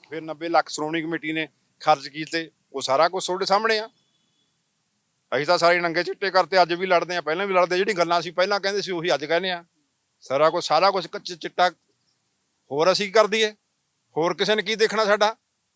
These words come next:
ਅੱਜ ਤੇ ਪੌਣੇ ਤਿੰਨ ਸਾਲਾਂ ਤੋਂ ਉਰੇ ਬੈਠੇ ਆ। ਆ ਕੇ ਬੈਠ ਕੇ ਦੇਖੋ ਤੁਸੀਂ, ਮਹੀਨਾ ਹੀ ਲਾ ਦਿਓ ਸਾਡੇ ਕੋਲੇ, ਬੈਠੋ ਤਾਂ ਸਹੀ, ਫੇਰ ਹੀ ਪਤਾ ਲੱਗੂਗਾ ਵੀ ਬੈਠਣਾ ਕਿਵੇਂ ਆ ਘਰ-ਬਾਰ ਛੱਡ ਕੇ।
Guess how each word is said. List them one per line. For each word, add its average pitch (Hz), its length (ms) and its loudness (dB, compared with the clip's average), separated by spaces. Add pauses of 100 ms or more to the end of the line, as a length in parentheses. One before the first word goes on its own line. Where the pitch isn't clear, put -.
(640)
ਅੱਜ 135 60 -2
ਤੇ 175 100 -4
ਪੌਣੇ 175 260 -4
ਤਿੰਨ 185 140 -6
ਸਾਲਾਂ 180 240 2
ਤੋਂ 190 80 -2
ਉਰੇ 180 140 -2
ਬੈਠੇ 190 280 0
ਆ। 196 160 -2 (1600)
ਆ 117 140 2
ਕੇ 175 100 0
ਬੈਠ 175 200 4
ਕੇ 185 140 2
ਦੇਖੋ 208 240 6
ਤੁਸੀਂ, 208 340 -2 (560)
ਮਹੀਨਾ 151 220 -2
ਹੀ 170 80 2
ਲਾ 190 160 8
ਦਿਓ 208 80 6
ਸਾਡੇ 196 220 4
ਕੋਲੇ, 202 240 2 (800)
ਬੈਠੋ 151 260 0
ਤਾਂ 233 120 8
ਸਹੀ, 214 140 6
ਫੇਰ 196 160 4
ਹੀ 226 60 -2
ਪਤਾ 233 200 4
ਲੱਗੂਗਾ 214 340 4
ਵੀ 226 160 4
ਬੈਠਣਾ 190 380 0
ਕਿਵੇਂ 196 240 -2
ਆ 190 40 0
ਘਰ-ਬਾਰ 151 340 4
ਛੱਡ 156 180 0
ਕੇ। 170 220 -10